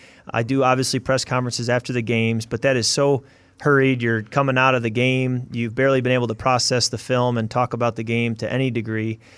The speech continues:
And then we jump on Wednesday and speak to the media, and we're already focused on the next opponent.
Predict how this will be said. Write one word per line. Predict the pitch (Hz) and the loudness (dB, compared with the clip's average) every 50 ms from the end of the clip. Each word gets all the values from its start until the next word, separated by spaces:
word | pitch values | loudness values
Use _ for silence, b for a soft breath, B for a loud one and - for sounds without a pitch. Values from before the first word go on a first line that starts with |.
| b b b b - | b b b b -4
And | - 120 123 131 | -2 0 2 2
then | 143 143 | 2 2
we | 135 135 | 2 0
jump | 123 113 131 143 147 139 - | 0 2 2 2 2 2 2
on | 131 123 117 | 0 2 2
Wednesday | 117 131 156 170 147 131 131 127 | 2 2 2 2 2 2 2 2
and | 123 113 | 2 0
speak | - - 127 131 120 - | 0 0 -2 -2 -2 -2
to | - | -4
the | 120 117 | -4 -2
media, | 117 120 120 120 120 123 123 120 120 120 120 - _ _ _ _ | 0 0 0 2 2 2 2 2 2 0 -4 -8 _ _ _ _
and | - 123 120 120 120 120 117 117 117 110 | -2 0 0 2 2 0 0 0 -2 -2
we're | 120 131 131 | 0 0 2
already | 127 131 131 127 | 4 4 2 2
focused | 117 - 131 120 117 - - | 0 0 -2 -2 -2 -4 -4
on | |
the | 120 113 | -2 -2
next | 120 117 - - | -2 -4 -4 -8
opponent. | 117 - - 135 127 110 101 104 | -8 -6 -4 -2 -2 -2 -4 -8